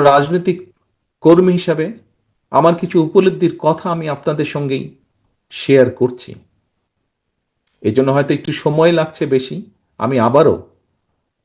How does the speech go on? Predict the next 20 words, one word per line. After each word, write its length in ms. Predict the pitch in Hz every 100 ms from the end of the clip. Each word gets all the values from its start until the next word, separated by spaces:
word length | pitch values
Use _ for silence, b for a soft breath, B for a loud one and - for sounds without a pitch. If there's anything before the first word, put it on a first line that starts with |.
| _ _ _ _ -
আপনাদের 380 | 113 135 120 113
যদি 200 | 113 143
বিরক্তির 460 | 160 156 160 - 147
উদ্রেক 280 | 131 139 160 -
করে 140 | 147 143
থাকি, 220 | 143 131
তার 240 | 127 110 101
জন্য 180 | 98 85 - _ -
আপনাদের 320 | 101 - 90
কাছে 140 | 85 87 85
ক্ষমা 240 | 113 117 107
চেয়ে 180 | - 57
নিচ্ছি। 260 | - - - _ _ _ _ _ _ _ _ _ _ _ _ -
উপস্থিতিবৃন্দ, 600 | 123 175 180 175 175 151 147 -
প্রচলিত 420 | 175 175 185 185 170 139
রাজনীতির 500 | 143 156 185 190 156
যে 60 | 151 127
গুণগত 340 | 147 160 156 143 -
সংস্কার, 560 | 139 151 156 - 98 - _ _ _ _ _ _ _ _ _
সেই 220 | - 165